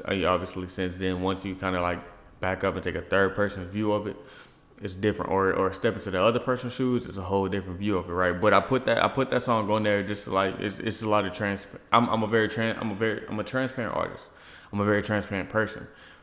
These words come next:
You know what I'm saying? So I, I wanted, I wanted people to see my, my emotion, especially people that knew. I wanted to see my, I wanted people to, to, to see my emotions that, that, that ran through my, my head and my body.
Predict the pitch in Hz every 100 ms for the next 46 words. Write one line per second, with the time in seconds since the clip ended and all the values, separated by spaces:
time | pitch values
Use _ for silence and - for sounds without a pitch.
0 | - 101 101 98 95 95 98 95 92 101
1 | 95 92 92 - - - - - _ _
2 | - - 92 92 - 98 110 113 107 82
3 | 104 113 110 117 98 95 - 117 107 98
4 | - 104 107 98 98 98 95 98 98 110
5 | 107 101 - 175 170 143 120 92 104 131
6 | 104 - - 101 117 127 117 123 113 107
7 | 104 104 117 113 - 110 110 101 95 101
8 | 95 95 98 - 117 107 101 98 101 110
9 | 101 95 95 87 95 92 87 95 90 95
10 | 95 92 95 90 87 90 87 98 95 90
11 | 87 87 92 95